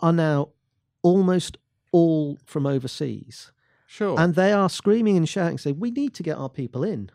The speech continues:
Speaker 1: We, we want our people
Speaker 2: Yeah, well, I,
Speaker 1: managing
Speaker 2: I,
Speaker 1: these
Speaker 2: I don't
Speaker 1: things
Speaker 2: fault
Speaker 1: because
Speaker 2: them
Speaker 1: your
Speaker 2: for that.
Speaker 1: people aren't very good managers." And they're not, by the way. We, we, we do not specialise in good management in this country at
Speaker 2: No.
Speaker 1: the moment.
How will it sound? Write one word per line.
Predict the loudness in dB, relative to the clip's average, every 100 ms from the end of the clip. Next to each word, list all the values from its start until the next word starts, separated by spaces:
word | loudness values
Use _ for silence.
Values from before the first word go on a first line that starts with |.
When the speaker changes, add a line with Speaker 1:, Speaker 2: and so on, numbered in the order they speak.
| -4
Speaker 1:
We, | -4 -4 -10 -4
we | -2 -2 -6 -8
want | -4 -4 -2
our | -2 -2
people | -2 -2
Speaker 2:
Yeah, | 0
well, | 0 0 2
I, |
Speaker 1:
managing | 2 0 -2
Speaker 2:
I, | -2
Speaker 1:
these | -4
Speaker 2:
I | -4 -4
don't | -2
Speaker 1:
things | -2 -2 0
Speaker 2:
fault | -2 0
Speaker 1:
because | 0
Speaker 2:
them | 2
Speaker 1:
your | 0 2
Speaker 2:
for |
that. | 0
Speaker 1:
people | 0 0
aren't | 0
very | 0 -2
good | -2 -4
managers." | -4 -4 -4 -8 -6
And | -2
they're | 0
not, | 0 0 -4 -8
by | -10
the | -10
way. | -10 -8
We, | -8 -6
we, | -6 -6 -10 _ _ -20 -20 -20 _ -4
we | 0
do | 2 4
not | 2 0
specialise | -8 -8 -6 -2 -4 -2
in | -2 0
good | 0 0
management | -2 -4 -6 -10
in | -10
this | -12 -10
country | -10 -10 -10 -6
at |
Speaker 2:
No. | -4 -4
Speaker 1:
the |
moment. | -6 -10 -14